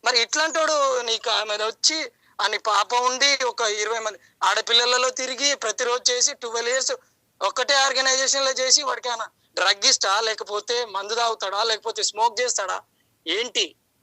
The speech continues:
ఆడేంటి, వాడు ఎట్లాంటోడు? ఏ సర్టిఫి-,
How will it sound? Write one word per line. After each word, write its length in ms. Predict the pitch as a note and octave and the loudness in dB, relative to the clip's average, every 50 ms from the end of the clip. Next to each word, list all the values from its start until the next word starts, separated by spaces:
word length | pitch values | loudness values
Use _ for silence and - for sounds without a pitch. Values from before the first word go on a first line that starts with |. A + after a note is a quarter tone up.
| _ _ _ _ _ _ _ _ _ _ _ _ _ _ _ _ _ _ - - | _ _ _ _ _ _ _ _ _ _ _ _ _ _ _ _ _ _ -4 -2
ఆడేంటి, 680 | F#3+ A3 A3+ A3 A#3+ C4+ C4+ - C4 A3+ F3+ - - _ _ _ _ _ _ _ _ _ - | 0 0 2 0 0 -2 -2 0 -2 -2 -2 -4 -10 _ _ _ _ _ _ _ _ _ -4
వాడు 240 | E3+ G3 A3+ A#3 A3+ | 0 0 0 0 0
ఎట్లాంటోడు? 720 | A3 - C4 C4+ C4+ C4+ - C4+ B3+ B3 A3+ G3 - - _ _ _ _ _ _ _ _ _ _ _ _ _ _ _ _ _ _ _ _ _ _ _ _ _ _ _ _ _ - | -2 -2 0 -2 0 0 0 0 0 0 -2 -4 -6 -10 _ _ _ _ _ _ _ _ _ _ _ _ _ _ _ _ _ _ _ _ _ _ _ _ _ _ _ _ _ -6
ఏ 100 | - - | 0 2
సర్టిఫి-, 580 | - A#3+ A3 F#3+ - - A#3+ - - F#3 F3+ | 2 4 2 0 -2 -6 -6 -4 -4 -6 -6